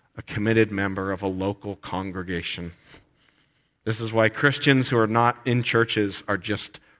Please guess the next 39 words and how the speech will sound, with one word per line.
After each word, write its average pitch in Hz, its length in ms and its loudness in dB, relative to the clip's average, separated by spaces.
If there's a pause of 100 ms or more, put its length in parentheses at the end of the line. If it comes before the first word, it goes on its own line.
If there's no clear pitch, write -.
(380)
shooting 151 380 2
themselves 110 440 2
in 107 60 -4
the 98 60 -4
foot. - 380 -2 (500)
You, 131 160 0
you 135 100 4
just, 139 280 4
you 143 60 10
know, 135 120 8
Christians 180 420 2
who 165 60 4
aren't 160 140 6
in 143 60 4
churches 131 380 0
are, 120 80 4
like, 110 280 2 (180)
purposely 147 500 4
turning 127 380 2
the 117 80 0
water 107 320 0
spigot 90 460 -8
off. 73 320 -12 (760)
Y-, - 120 -8 (120)
y-, 135 300 -4
you're 156 160 -2
gonna 170 180 -2
dry 143 320 0
up 151 160 -2
and 123 160 -6
die. 156 240 0
We 147 260 0
need 202 580 0
each - 300 -6
other. 98 280 -4 (340)
You 202 220 2
can't 214 680 -2
do 151 560 6 (260)
this 139 460 0